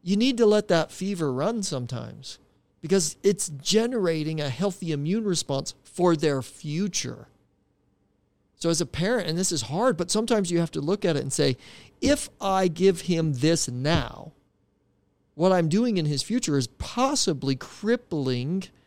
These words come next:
or impairing his immune response." And now, if we could understand it that way as a parent,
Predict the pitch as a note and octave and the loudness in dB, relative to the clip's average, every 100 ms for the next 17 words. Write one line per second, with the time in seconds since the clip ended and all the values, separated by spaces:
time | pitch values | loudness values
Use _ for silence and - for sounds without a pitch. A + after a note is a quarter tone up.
0 | _ _ _ F#3+ - F3 D3+ - G#3 A3 | _ _ _ 0 2 2 -2 -6 -2 0
1 | G3 D3 C#3+ D3 C#3 C#3+ C#3+ B2 - - | 0 -2 -2 -2 -2 -4 -4 -4 -8 -10
2 | - - - _ _ _ _ _ - F#3+ | -18 -20 -20 _ _ _ _ _ 0 2
3 | E3 G#3 G#3+ E3 E3+ C#3 - G#3+ D4+ G3+ | 2 -2 0 2 2 -2 0 2 2 0
4 | D3 F3 D3+ C#3+ B2+ - F3 C4 F#3+ B2+ | -4 -6 -6 -4 -6 -6 -2 -2 -2 -6
5 | - | -14